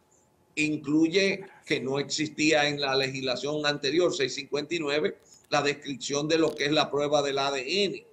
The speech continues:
o la, la molécula del A D N como un mecanismo de determinación de la afiliación, la autenticación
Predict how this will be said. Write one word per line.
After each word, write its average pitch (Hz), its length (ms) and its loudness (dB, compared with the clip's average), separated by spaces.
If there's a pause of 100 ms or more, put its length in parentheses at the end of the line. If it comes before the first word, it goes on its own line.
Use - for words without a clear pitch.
(420)
o 135 100 -2
la, 135 360 0
la 139 180 0
molécula 143 720 0
del 156 160 2
A 156 100 0
D 165 300 0
N 185 240 -8 (220)
como 147 320 2
un 151 200 -2
mecanismo 165 640 0
de 151 160 2
determinación 143 1040 -4
de 143 140 0
la 127 100 0
afiliación, 131 800 -2 (300)
la 139 140 0
autenticación 143 1500 0